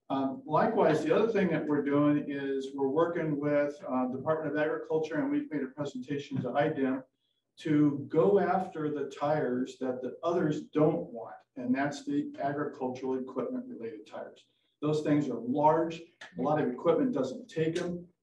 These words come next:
We don't cut the tires up, we process them whole.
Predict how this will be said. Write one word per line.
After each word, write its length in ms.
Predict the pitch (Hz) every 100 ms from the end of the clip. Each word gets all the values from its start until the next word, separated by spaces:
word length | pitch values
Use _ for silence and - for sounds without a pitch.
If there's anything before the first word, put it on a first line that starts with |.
| _ _ _
We 380 | - 131 151 180
don't 240 | 185 180
cut 280 | 175 175 170
the 60 | -
tires 440 | - 160 160 151
up, 240 | 175 -
we 120 | 143 151
process 560 | - 151 143 147 139
them 180 | - 127
whole. 320 | 143 - -